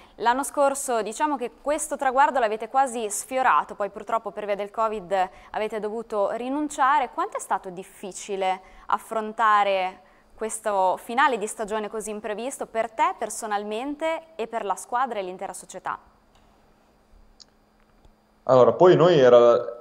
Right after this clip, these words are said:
Speaker 2: era la seconda volta, perché già la prima volta c'è stato il lockdown un po' per tutti,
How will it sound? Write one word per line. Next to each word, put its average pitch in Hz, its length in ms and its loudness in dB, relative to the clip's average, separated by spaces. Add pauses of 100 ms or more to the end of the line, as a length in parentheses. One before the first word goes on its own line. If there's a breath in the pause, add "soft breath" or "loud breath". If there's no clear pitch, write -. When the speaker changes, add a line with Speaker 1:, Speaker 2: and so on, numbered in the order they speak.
(100)
Speaker 2:
era 123 220 4
la 123 80 10
seconda 131 380 4
volta, 113 720 6 (160)
perché 113 720 2
già 127 140 8
la 127 120 8
prima 120 200 0
volta 139 260 6
c'è 110 60 -4
stato 113 200 2
il 113 80 4
lockdown 117 440 4
un 117 120 -2
po' 113 120 2
per 117 160 2
tutti, 175 680 -2